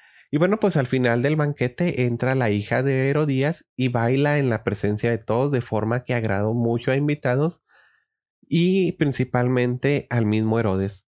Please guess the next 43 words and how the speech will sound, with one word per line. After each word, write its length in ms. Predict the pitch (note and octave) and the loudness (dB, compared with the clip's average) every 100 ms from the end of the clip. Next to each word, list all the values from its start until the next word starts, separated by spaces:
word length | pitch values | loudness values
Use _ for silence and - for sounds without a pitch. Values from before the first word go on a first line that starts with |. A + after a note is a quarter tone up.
| _ _ _ | _ _ _
Entonces 480 | G#2 G2+ G2+ C3 B2 | -4 -2 -2 -2 0
el 160 | A2+ G2+ | 0 0
rey 460 | A2+ B2+ C#3+ C#3 _ | 0 0 -2 -4 _
juró 400 | - B2+ A#2 A#2 | -2 0 2 0
a 40 | |
la 120 | C3 | 0
muchacha 580 | C#3 D3 C3 B2+ D#3 D3+ | 0 -2 -2 -2 -4 -4
que 420 | B2 A#2+ A2 G#2+ A2+ | -2 0 0 0 0
le 160 | A#2+ | -2
pidiera 320 | - A2+ A#2 | 0 0 2
lo 180 | C#3+ D3+ | 2 0
que 240 | - A#2 A2 | -2 -4 -2
quisiera 560 | A#2 - C3+ E3+ F#3+ | -4 -2 0 0 0
y 120 | - C3 | -2 -2
se 140 | C3 | 0
lo 140 | A#2 | 0
daría, 380 | A2 G#2 A#2+ D3 | 2 0 0 -2
aunque 380 | D#3 C#3 B2+ A2+ | -2 -2 -2 -4
fuera 280 | - A2+ C3 | -2 0 0
la 120 | C#3 | 0
mitad 320 | A2+ G#2+ G#2 | -2 -2 -2
de 80 | A2+ | -2
su 160 | - G#2 | -2 -2
reino. 400 | G2 G2 G2+ - _ _ _ _ _ _ _ | -2 -2 -6 -10 _ _ _ _ _ _ _
Ella 220 | A2+ A#2 | 0 0
salió 400 | C3+ B2 A2+ C3+ | 2 0 2 0
a 100 | D#3+ | 0
preguntarle 540 | - B2 A#2 A2 A2+ C#3 | -2 0 0 -2 0 -2
a 20 | |
su 140 | - | -2
madre 400 | A2+ A2 A2+ B2+ | 0 0 0 -2
qué 100 | B2 | -2
le 140 | B2+ C#3 | -2 -2
pediré, 560 | D#3 D#3 D3+ D3+ - _ _ _ - | -2 0 0 -2 -6 _ _ _ -4
y 60 | |
bueno, 340 | E3+ E3+ F3+ G#3 | 0 2 0 0
pues 140 | F3+ | 0
la 140 | C3+ B2 | 2 2
madre 340 | A#2 A#2 B2 | 0 2 0
aprovechó 540 | A#2+ B2 A#2 A2 A#2+ | 0 -2 0 0 0
aquí 240 | A#2 - A#2+ | -2 -2 0
la 160 | B2+ | 0
ocasión 600 | C#3 D3+ D3 C#3 D#3 F3 | 0 -2 0 0 0 -4